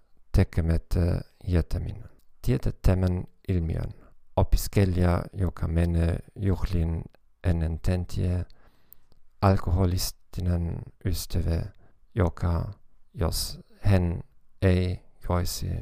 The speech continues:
olisi seuraava Jimi Hendrix tai Ernest Hemingway. Miksi ihmiset sabotoivat itseään? Tutkimus tarjoaa useita selityksiä oman kuvan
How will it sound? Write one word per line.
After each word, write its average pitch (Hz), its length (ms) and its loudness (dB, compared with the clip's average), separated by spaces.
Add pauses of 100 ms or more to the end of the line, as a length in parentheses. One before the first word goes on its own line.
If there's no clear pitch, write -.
(460)
olisi 90 560 2 (480)
seuraava 85 840 2 (560)
Jimi 80 260 0
Hendrix - 500 0
tai 82 240 2 (100)
Ernest 85 340 -2
Hemingway. - 360 -8 (460)
Miksi - 440 0
ihmiset - 800 -2 (300)
sabotoivat 87 920 4 (380)
itseään? - 500 0 (540)
Tutkimus - 640 2
tarjoaa 98 560 6 (300)
useita 92 600 2 (480)
selityksiä - 840 2 (500)
oman 98 360 4
kuvan 92 480 -2